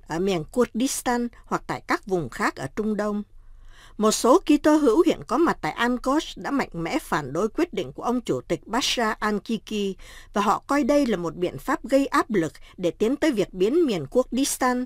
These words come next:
thành một nước độc lập khỏi Iraq. Để làm dịu dư luận, hôm hai mươi bảy tháng bảy vừa qua, Hội đồng thành phố Ankosh đã bầu bà Lara Yusuf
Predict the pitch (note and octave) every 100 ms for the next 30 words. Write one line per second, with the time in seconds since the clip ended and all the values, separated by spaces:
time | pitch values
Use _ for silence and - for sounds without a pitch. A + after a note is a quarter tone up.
0 | - A3+ F3+ E3+ C3+ G3+ F4+ G#3 F3 -
1 | E3+ - - B2+ F#2+ B3+ A#3+ B3+ - -
2 | - - - - - - - - - G3+
3 | G3 F3 A3 A3+ G3+ F3+ F#3+ G3 D4+ D4+
4 | A#3 F3 - - - - C#4+ C#4+ C#4+ C4+
5 | E3+ B2+ B3+ C#4 D#3 D#3+ F3+ C#3+ A3+ A#3+
6 | B3 - - - A#3 G#3 G#3 F#3 A3 F3+
7 | - G3+ C#4+ - B3 A#3+ - C4 D#4 -
8 | - - - A3+ C4+ A#3 G3 F3+ F3+ E3+
9 | D#3+ A#3 C4 B3+ B3 A#3+ A3 A#3 - -